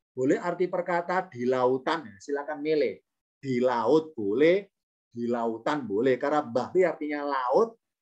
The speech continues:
atau artinya lautan. Silakan milih. Karena dalam terjemahan bermaksud sama. Ini kalau barangkali kalau kita ingin merenung sebentar. Ini menurut saya, menurut saya, bahri itu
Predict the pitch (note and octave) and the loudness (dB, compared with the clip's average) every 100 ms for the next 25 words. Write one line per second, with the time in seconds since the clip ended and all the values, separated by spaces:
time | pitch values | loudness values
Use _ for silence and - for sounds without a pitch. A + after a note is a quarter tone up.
0 | _ _ - C3+ C3 F#3 D3+ D3 C#3 B2+ | _ _ -10 -8 0 0 0 -6 -4 -2
1 | A2+ G#2+ B2 A2 D#3 D#3 D#3 D3 C#3+ C3 | -2 -4 -6 -4 -2 0 -2 -4 -4 -4
2 | G#2+ F#2 - D3+ D3 A#2+ A#2 A#2 A2+ C3 | -4 -8 -6 -4 -2 -4 -4 -4 -2 -2
3 | F3 F3 _ _ - A2 A#2 A#2 A#2+ - | -2 -4 _ _ -8 -6 -6 -6 -8 -10
4 | G#2+ G#2+ F#2+ - _ _ _ _ _ _ | -16 -16 -18 -20 _ _ _ _ _ _
5 | _ _ _ _ _ _ _ G#2+ B2 D#3+ | _ _ _ _ _ _ _ -4 2 4
6 | E3+ - B2+ B2+ B2 - A2+ A2+ A#2 D#3+ | 2 -2 0 0 0 -6 -4 -2 2 2
7 | E3+ D3+ D3 C3+ C3+ C#3 C#3 C3+ C3+ C3+ | 4 0 -2 -4 -4 -4 -6 -4 -2 -2
8 | C3 B2+ B2+ B2+ C#3+ A2 G2 - _ _ | -6 -8 -8 -8 -4 -6 -6 -16 _ _
9 | _ _ _ B2 E3+ F#3 C#3 C#3+ C3+ D#3+ | _ _ _ 0 0 0 -4 -4 0 2
10 | A#2+ B2+ B2+ B2 B2+ G#2 G2+ C3 _ _ | 4 2 -4 -8 -4 -2 -2 -4 _ _
11 | _ _ _ _ _ _ _ _ - - | _ _ _ _ _ _ _ _ -20 -18
12 | F3+ C#3 D#3 C3 D#3 E3 D#3+ D#3 A3+ A3+ | -4 2 2 2 4 6 6 6 8 10
13 | A3+ A3+ | 8 4